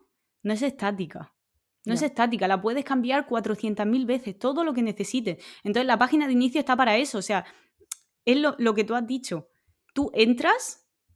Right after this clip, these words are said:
Speaker 1: y es lo primero que ves. Si no tienes una novedad, vale, pues a lo mejor escribes un resumen de quién eres, por ejemplo, y para quien quiera saber más,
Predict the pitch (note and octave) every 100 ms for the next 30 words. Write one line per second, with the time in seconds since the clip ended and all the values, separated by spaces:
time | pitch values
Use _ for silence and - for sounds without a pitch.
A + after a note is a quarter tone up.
0 | _ - B3+ C#4+ D4+ B3 B3 B3 C4 A#3
1 | F#3+ F#3+ G#3 B3 F4 G4 D4 C4 A3+ G3+
2 | F#3+ F#3+ A#3 F4 G#3 A3+ A3 B3+ A3+ F3+
3 | F3+ F3+ A3+ B3 A#3+ C4+ C4 A#3+ G#3+ G3+
4 | C4 C4+ C4 G3+ G#3 G3 G#3+ C4 E4 G#4+
5 | _ - F3 A3 B3 C4 G#4+ - - -
6 | B3 A#3 G#3 G3+ F#3 G3 F#3 G#3 A3 B3
7 | A#3+ B3 C4+